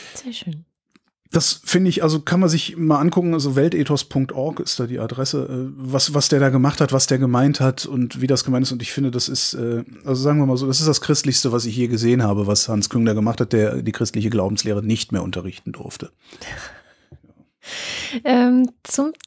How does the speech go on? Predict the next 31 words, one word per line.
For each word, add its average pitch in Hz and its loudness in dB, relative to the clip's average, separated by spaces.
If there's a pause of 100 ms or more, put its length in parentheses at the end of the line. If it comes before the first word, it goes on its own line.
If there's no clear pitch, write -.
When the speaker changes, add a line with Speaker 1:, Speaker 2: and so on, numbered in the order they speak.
(120)
Speaker 1:
Thema 240 4
Christentum 254 0
passt 226 0
vielleicht 185 2 (140)
das - -2
aktuelle 175 -2
Dilemma 175 2
der 170 -2 (100)
C 233 2
D 202 2
U 196 -2
und 180 -4
C 254 2
S 208 0
U. 220 0 (880)
Es 180 2
ist 175 2
eine 170 4
sehr 180 4
Speaker 2:
Dilemma. - -
Speaker 1:
gewagte 165 -2
Brücke, - -8
ich 160 -6
Speaker 2:
Dilemma. 139 0
Speaker 1:
weiß. 156 -6
Speaker 2:
<laughs> - -
Das - -6
ist - 0
ein 214 4
schönes - 0
Dilemma. 147 -2